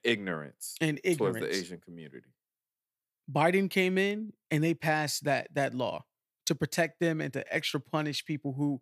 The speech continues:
Speaker 2: who do stuff to them.
Speaker 1: Rightfully so.
Speaker 2: Rightfully so.
Speaker 1: But at the same time
Speaker 2: Yes, 'cause you know where I'm going with this. That
Speaker 1: Yes.
Speaker 2: anti-lynching bill has been sitting in there for decades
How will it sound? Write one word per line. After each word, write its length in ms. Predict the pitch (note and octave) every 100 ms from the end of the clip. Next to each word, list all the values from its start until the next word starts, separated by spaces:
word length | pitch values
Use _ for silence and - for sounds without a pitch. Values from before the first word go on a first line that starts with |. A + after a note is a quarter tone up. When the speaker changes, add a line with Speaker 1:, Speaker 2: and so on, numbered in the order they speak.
| _ _ _ E3+
Speaker 2:
who 80 |
do 240 | D3 D3 D#3+
stuff 260 | - B2+ -
to 100 | A2+
them. 260 | F2+ A#2+ - _ _ _ _ _ _ _ _ _ _ _ _ _ _ _
Speaker 1:
Rightfully 480 | G#2+ B2 - A2+ G#2+
so. 340 | - E2+ - - _ D#3+
Speaker 2:
Rightfully 420 | F#3 F3 D#3+ D3
so. 280 | - D#2 - -
Speaker 1:
But 80 | F#2+
at 160 | E2+
the 100 | D#2+
same 440 | - - A#2+ C#3 C#3
time 560 | - A#2+ G2 D2+ C2+ - _ D3+
Speaker 2:
Yes, 500 | E3 D3 - - -
'cause 120 | - E3+
you 60 |
know 100 | F#3
where 140 | F#3 F#3
I'm 80 | F3+
going 240 | G#3 A3+
with 120 | E3 D3+
this. 240 | C3+ - _ _ _
That 240 | F3+ G3 -
Speaker 1:
Yes. 280 | G3+ A3 G#3+
Speaker 2:
anti-lynching 720 | A3 G#3 E3+ G3+ B3+ C4 B3
bill 380 | B3 C#4 D4+ - _ _
has 220 | F3 E3+
been 200 | D3+ E3
sitting 500 | D3 - A3 C4 B3+
in 220 | B3+ C4
there 380 | A3+ B3+ D4+ E4+ - _ _ _ _
for 340 | - D3 A#2 - _
decades 880 | D#3+ D#3 - C3+ A#2 G2 - - -